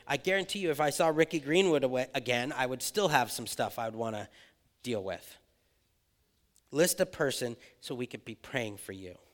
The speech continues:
Now, the worship team is going to take a few moments to play kinda instrumentally to give you a little space to respond. Um, as you go today, if you could drop that card in one of those wood boxes, that would be great.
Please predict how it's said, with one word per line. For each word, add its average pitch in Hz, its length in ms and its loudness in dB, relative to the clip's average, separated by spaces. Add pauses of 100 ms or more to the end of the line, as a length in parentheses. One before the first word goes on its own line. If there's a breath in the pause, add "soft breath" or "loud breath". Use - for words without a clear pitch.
(2750 soft breath)
Now, 127 260 2
the 147 100 4
worship 175 320 4
team 175 240 2
is 143 100 0
going 147 340 2
to 147 200 -4
take 160 240 -2
a 156 60 -6
few 156 160 -6
moments 143 320 2
to 120 80 -12
play 143 320 2
kinda 131 240 -4
instrumentally 143 680 0
to 127 60 -6
give 135 220 -6
you 139 120 0
a - 20 0
little 131 180 0
space - 420 -2
to 147 100 -4
respond. 131 680 0 (420 loud breath)
Um, 123 380 0 (180 loud breath)
as 131 180 -2
you 135 80 -4
go 147 240 4
today, 143 280 0
if 135 120 -2
you 139 60 -12
could 117 120 -6
drop 135 300 2
that 135 200 -2
card 131 260 2
in 127 80 -2
one 127 100 -2
of 120 60 -2
those 117 160 -4
wood 127 240 -2
boxes, 123 400 -2
that 127 140 2
would 120 120 -6
be 120 80 -4
great. 131 280 0